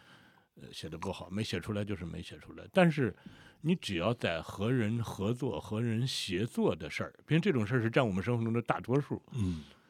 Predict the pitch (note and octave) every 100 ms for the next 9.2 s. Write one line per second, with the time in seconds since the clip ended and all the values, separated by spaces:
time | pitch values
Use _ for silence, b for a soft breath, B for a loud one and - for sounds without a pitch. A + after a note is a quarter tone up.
0 | B _ F3+ E3+ D3+ F3 D#3+ A2+ A#2 C3+
1 | D3+ A2 F2+ - D3 C3+ A#2+ F#2 - _
2 | _ _ _ _ _ _ _ _ - -
3 | G#2 F2+ D#2+ E2+ F#2+ _ _ _ - F#2+
4 | G2 C3+ B2+ F#2+ C3 F2 F2 D#2 - C#3+
5 | C3 G2+ F#2+ G#2 E2+ D#2 F2 F2 A2 B2+
6 | A#2+ G#2 E2 - _ _ _ _ _ _
7 | _ _ _ _ _ E3+ B2 A2 C3+ C3+
8 | C#3+ F2+ F2+ G#2+ - _ - G2 G2 A2+
9 | B2